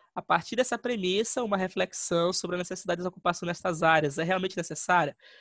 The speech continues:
Eu coloquei aqui um questiona-, um questionamento dentro da minha justificativa. "Eu posso colocar, professor?" Pode.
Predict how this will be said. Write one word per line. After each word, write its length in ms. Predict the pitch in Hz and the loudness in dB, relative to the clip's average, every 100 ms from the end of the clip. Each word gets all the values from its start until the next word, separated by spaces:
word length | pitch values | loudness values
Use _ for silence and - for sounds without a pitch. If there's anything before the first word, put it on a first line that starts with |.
| - | -6
Eu 100 | 160 | -4
coloquei 400 | - 185 185 196 | 2 0 2 0
aqui 180 | 196 190 | 2 -2
um 80 | 196 | -2
questiona-, 480 | 220 208 226 214 | -4 -4 -4 -2
um 220 | 185 170 170 | -2 -4 -2
questionamento 540 | 185 - 190 180 175 | -4 -2 -2 -2 -4
dentro 460 | 196 160 180 226 262 | 0 2 4 2 -2
da 80 | 226 | -2
minha 100 | 226 | -2
justificativa. 380 | - 262 175 151 | -2 -6 -2 -2
"Eu 60 | |
posso 200 | 185 190 | 2 2
colocar, 360 | - - 254 247 | 4 4 6 4
professor?" 360 | - 190 165 | 2 -6 -4
Pode. 540 | 151 165 156 131 - | 2 6 8 6 0